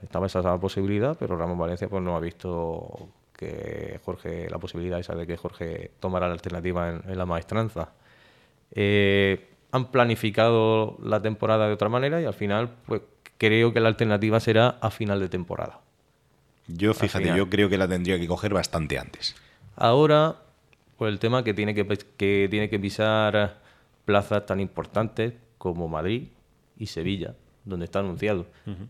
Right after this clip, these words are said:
Speaker 1: Las únicas dos plazas, de momento, donde está anunciado Jorge Martínez. ¿Y qué plaza?
Speaker 2: Vaya plaza.
Speaker 1: <laughs> ¿Y qué plaza?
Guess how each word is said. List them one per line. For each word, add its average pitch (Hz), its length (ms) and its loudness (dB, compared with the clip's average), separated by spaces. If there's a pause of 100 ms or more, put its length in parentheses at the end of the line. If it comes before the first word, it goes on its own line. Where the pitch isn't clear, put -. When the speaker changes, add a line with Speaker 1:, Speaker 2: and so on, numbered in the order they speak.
Speaker 1:
Las 98 460 -2
únicas 147 460 2
dos 127 180 0
plazas, 139 500 2
de 113 100 0
momento, 120 420 0
donde 110 200 0
está 104 340 2
anunciado 110 720 0 (100)
Jorge 104 280 -4
Martínez. 85 460 -2 (800)
¿Y 101 100 -12
qué 101 100 0
plaza? 92 360 2 (560)
Speaker 2:
Vaya 98 300 0
plaza. 127 360 2 (240)
Speaker 1:
<laughs> - 240 -20
¿Y 113 100 -2
qué 113 120 4
plaza? 101 380 -2